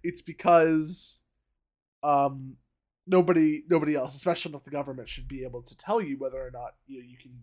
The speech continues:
you can end your own life. And if you're suffering from a terminal medical illness, it may be a better option for you. That should be a decision that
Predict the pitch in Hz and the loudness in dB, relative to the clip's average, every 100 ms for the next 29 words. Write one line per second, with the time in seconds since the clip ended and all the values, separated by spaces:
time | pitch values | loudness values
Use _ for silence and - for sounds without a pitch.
0 | _ 127 127 123 120 113 _ _ _ 127 | _ -20 -20 -20 -20 _ _ _ _ -20
1 | 117 107 110 - - _ _ _ _ _ | -20 -18 -18 -20 -20 _ _ _ _ _
2 | _ _ _ _ 170 165 160 151 - 262 | _ _ _ _ -6 -6 -6 -10 -6 -6
3 | 269 175 139 143 - 139 135 143 135 127 | -4 -6 -6 -10 -10 -10 -8 -8 -6 -6
4 | 131 120 123 127 160 135 113 - - - | -6 -8 -8 -4 -4 -4 -8 -10 -12 -14
5 | _ _ _ _ _ _ _ - 165 160 | _ _ _ _ _ _ _ -6 -6 -6
6 | _ _ _ _ 160 151 160 160 156 151 | _ _ _ _ -16 -4 0 2 2 0
7 | 143 139 139 135 127 135 190 202 - 127 | -4 -2 -2 -4 -4 0 0 0 -8 -14
8 | 123 113 104 98 120 143 - - - 131 | -14 -16 -14 -16 -10 -8 -8 -14 -14 -12
9 | 127 123 127 123 123 123 120 | -12 -12 -14 -14 -14 -14 -14